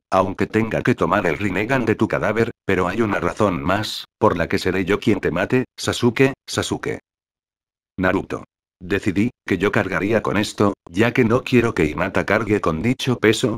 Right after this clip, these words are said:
sé la culpa que ella siente en su espalda, Sasuke. ¿Sabes qué significa todo esto? Significa solo una cosa,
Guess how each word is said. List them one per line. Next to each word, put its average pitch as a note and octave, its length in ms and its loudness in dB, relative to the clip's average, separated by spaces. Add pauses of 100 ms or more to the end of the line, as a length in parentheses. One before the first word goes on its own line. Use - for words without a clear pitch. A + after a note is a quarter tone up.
(120)
sé G2 180 -2
la D#2 100 -2
culpa A#2+ 380 0
que F#2+ 220 -2
ella A#2 180 -2
siente G#2+ 400 2
en G2 80 -2
su G2+ 160 -2
espalda, G#2+ 500 0 (120)
Sasuke. - 540 -6 (360)
¿Sabes B2 480 0
qué A#2 100 -2
significa A2+ 640 0
todo B2+ 320 4
esto? D2 340 -6 (520)
Significa A#2 720 0
solo A2 300 2
una F#2 220 0
cosa, A2 360 0